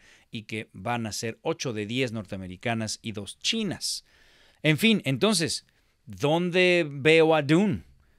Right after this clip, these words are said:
O sea, Dune va a, a entrar ahí a cuatrocientos sesenta y siete millones de Godzilla contra Kong. Ojalá,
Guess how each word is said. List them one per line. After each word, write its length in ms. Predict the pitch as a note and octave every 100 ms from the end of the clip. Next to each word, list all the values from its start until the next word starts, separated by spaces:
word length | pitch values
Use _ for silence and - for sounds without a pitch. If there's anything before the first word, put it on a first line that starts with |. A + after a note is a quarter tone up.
| _
O 40 |
sea, 140 | - F#2
Dune 300 | F2+ C3+ E3+
va 280 | D3+ D#3+ F3+
a, 380 | C#3 C3 A#2+
a 60 | A#2+
entrar 380 | A#2 G2+ B2 D#3+
ahí 200 | D3 E3+
a 80 | A3+
cuatrocientos 600 | C#3+ A#2 A2 C3 C#3 D3
sesenta 380 | C3+ B2 A#2 A#2
y 40 |
siete 300 | G#2 C3+ D3
millones 340 | C3+ C3 C#3+
de 120 | A#2 A2+
Godzilla 320 | A2+ C#3+ C#3+
contra 220 | C3 B2
Kong. 160 | C#3+ E3 - - _
Ojalá, 960 | D3 C#3 - B2+ C3+ C3+ D3 G3 G#3